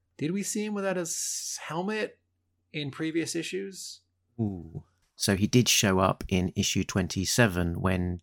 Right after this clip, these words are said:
Speaker 2: Gibbs and the Jugglers paid a visit to Serpentor before, and it was a bit of a confusing sequence, uh, that we sort of tried to unpick a bit at the time.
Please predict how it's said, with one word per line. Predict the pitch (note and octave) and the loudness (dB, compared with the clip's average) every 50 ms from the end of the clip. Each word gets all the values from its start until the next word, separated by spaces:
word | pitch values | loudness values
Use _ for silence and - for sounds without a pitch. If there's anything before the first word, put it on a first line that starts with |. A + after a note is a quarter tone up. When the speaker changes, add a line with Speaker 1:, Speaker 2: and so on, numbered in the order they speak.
| _ - - | _ 0 4
Speaker 2:
Gibbs | B2 A2+ G#2 F2+ - - - - - | 4 4 4 4 0 0 2 2 4
and | A2+ F#2 F2+ | 4 2 2
the | F2+ | 2
Jugglers | - G2 F2+ F2 - G2+ F2 E2+ E2+ E2 - - - - - | 2 2 2 2 2 0 0 0 0 0 -2 -2 -2 -2 0
paid | F#2+ F2+ F2+ F2 F2 | 0 0 2 2 0
a | F2+ | 0
visit | E2 F2+ F2+ E2 - - - - | 0 0 0 0 0 -2 -2 -2
to | - - F2+ E2+ | -2 0 0 -2
Serpentor | E2+ - - - F2+ F2 - - F#2+ F2 F2 - - F2+ F2+ - | -2 -2 0 2 2 0 0 -2 -2 -4 -4 -2 -4 -4 -4 -4
before, | - - - - G#2+ F#2+ F2+ | -4 -6 -4 0 2 2 2
and | E2+ F2 | 2 0
it | - | -2
was | - - | -4 -2
a | - | 0
bit | - - - | 0 0 0
of | E2 - | 0 -2
a | F2 - | -2 -2
confusing | - - - - - G2+ F#2 F#2 F2 - F2+ F2 E2+ E2+ E2 | -2 -4 -4 -2 0 0 2 2 2 0 -2 -2 -4 -6 -8
sequence, | - - - F#2+ - - - - F2+ F2+ - - - - - - - - | -6 -4 -4 -4 -4 -6 -10 -10 -10 -10 -8 -4 -2 0 0 0 0 0
uh, | G2+ F2+ F2+ F2+ - | 0 0 2 0 0
that | - F#2 - - - | -2 -2 -4 -2 -2
we | F#2 F2+ F2+ E2+ - - - - - - - _ _ _ _ _ _ _ | -2 -2 -2 -4 -6 -12 -20 -20 -20 -20 -20 _ _ _ _ _ _ _
sort | - - - | -12 -12 -12
of | - - - _ _ _ _ _ _ _ _ _ _ | -12 -14 -20 _ _ _ _ _ _ _ _ _ _
tried | - - - G2 F#2 F2+ - | 0 2 4 4 4 4 2
to | - - | 2 2
unpick | G#2+ G#2 F#2+ F#2 - B2 A2 - | 4 2 4 6 6 6 6 6
a | - G#2 | 4 4
bit | G#2+ G2+ G2+ - - - - | 4 4 4 2 -2 0 4
at | G#2+ G#2+ - - - - - - - - - | 2 4 4 4 2 0 0 -2 -8 -4 2
the | - F#2+ F2+ - - | 2 2 2 2 0
time. | - - A2+ G2+ F#2+ F2+ F2+ F#2 | 4 6 6 6 6 4 2 0